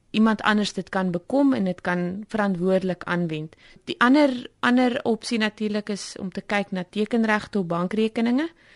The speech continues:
Natuurlik is, as mense sterwe kom, dan word alles gevries.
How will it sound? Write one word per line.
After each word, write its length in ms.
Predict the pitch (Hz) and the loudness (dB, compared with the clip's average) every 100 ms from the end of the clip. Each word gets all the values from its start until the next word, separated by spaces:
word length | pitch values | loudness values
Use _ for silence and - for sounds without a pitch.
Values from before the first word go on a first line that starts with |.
| - _ | -20 _
Natuurlik 500 | - 196 220 214 202 | -8 -2 2 2 2
is, 300 | 196 175 - - | -2 -4 -10 -12
as 120 | - | -6
mense 260 | 185 175 185 | -6 -6 -6
sterwe 420 | - 226 233 226 | 2 4 4 0
kom, 200 | 226 220 | 0 0
dan 100 | 185 | 0
word 200 | 165 - | -2 -4
alles 300 | 180 180 - | -4 -4 -6
gevries. 580 | 170 - 240 330 - | -10 -4 0 -2 -4